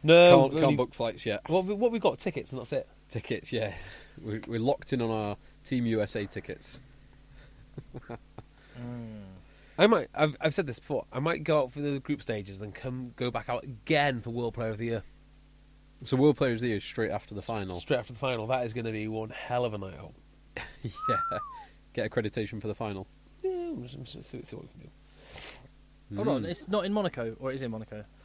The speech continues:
Speaker 1: No. So
Speaker 3: World Player of the Year is in Japan.
Speaker 2: In Tokyo.
Speaker 1: Yeah, so World Player of the Year this year is in Monaco.
Speaker 3: Oh,
Speaker 1: Obviously,
Speaker 3: okay.
Speaker 1: we'll be going to that.
Speaker 3: Yeah.
Speaker 1: World Player of the ne-, uh, World Player of the Year next year is straight after the World Cup final.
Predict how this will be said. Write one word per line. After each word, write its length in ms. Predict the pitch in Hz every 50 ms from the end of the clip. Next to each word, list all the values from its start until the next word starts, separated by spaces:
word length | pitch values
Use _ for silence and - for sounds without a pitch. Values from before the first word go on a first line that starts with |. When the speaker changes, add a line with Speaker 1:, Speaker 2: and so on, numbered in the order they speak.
| - -
Speaker 1:
No. 180 | 165 170 131 - - - - - - - -
So 260 | - - 170 160 143 - - - -
Speaker 3:
World 180 | 160 175 170 -
Player 120 | 180 170
of 60 | 160
the 80 | 160 160
Year 80 | 160
is 60 | 143 151
in 80 | 156 135
Japan. 280 | - - 170 127 104 -
Speaker 2:
In 100 | 139 123
Tokyo. 280 | 113 - 156 156 156 135
Speaker 1:
Yeah, 140 | 107 90 87
so 160 | - - 180
World 240 | 160 160 202 240 226
Player 140 | - 220 208
of 60 | 202
the 80 | 196 202
Year 160 | 185 175 151
this 280 | 143 175 175 - - -
year 260 | 107 104 151 175 - - - - - - - - - - - - - - - -
is 180 | 139 139 120 139
in 160 | 135 127 131
Monaco. 440 | 135 123 120 110 - - - - - - - - - - - - -
Speaker 3:
Oh, 100 | - 135
Speaker 1:
Obviously, 300 | 135 127 127 113 - 123 117
Speaker 3:
okay. 60 | 113
Speaker 1:
we'll 100 | 117 110
be 100 | 110 127
going 260 | 135 165 156 127 107
to 100 | 95 98
that. 160 | 85 73 - - -
Speaker 3:
Yeah. 200 | - 123 120 107 - - - - -
Speaker 1:
World 140 | 143 151 147
Player 160 | 160 151 143
of 60 | 135
the 80 | 139 143
ne-, 240 | 160 180 226 226 - - - - - - - -
uh, 160 | 143 147 135 - - -
World 260 | 151 151 170 160 156
Player 420 | - 160 147 139 143 139 135 147 -
of 160 | - 131 113 117
the 80 | 135 135
Year 180 | 139 131 131
next 500 | 131 147 170 202 226 - - - - -
year 180 | 120 113 113 - -
is 200 | 117 117 117 - - - - - - - - -
straight 520 | - - - - - - - 170 175 151 - -
after 580 | - 165 143 - - - - - 113 101 - - - - - -
the 80 | 120 117
World 240 | 127 135 123 113 -
Cup 140 | 143 - -
final. 380 | - 139 131 123 110 107 98